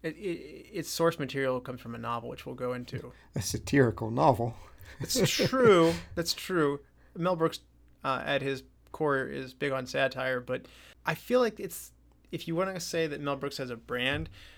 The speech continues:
Speaker 1: this is probably the least Mel Brooks of any Mel Brooks movie. Now, having said that,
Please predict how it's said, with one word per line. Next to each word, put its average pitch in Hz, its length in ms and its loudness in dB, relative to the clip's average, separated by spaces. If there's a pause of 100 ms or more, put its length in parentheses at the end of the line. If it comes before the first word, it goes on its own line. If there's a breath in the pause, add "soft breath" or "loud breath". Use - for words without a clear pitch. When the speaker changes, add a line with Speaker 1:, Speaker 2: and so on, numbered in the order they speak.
(160 loud breath)
Speaker 1:
this 165 140 -2
is 180 80 -4
probably 175 340 -2
the 151 120 0
least 143 320 -4
Mel 135 200 -2
Brooks 123 560 -6 (180)
of 135 100 -2
any 131 140 -2
Mel 120 200 -4
Brooks - 340 -12
movie. 156 300 -4 (220)
Now, 131 60 -12
having 160 200 -4
said 254 180 4
that, - 200 -4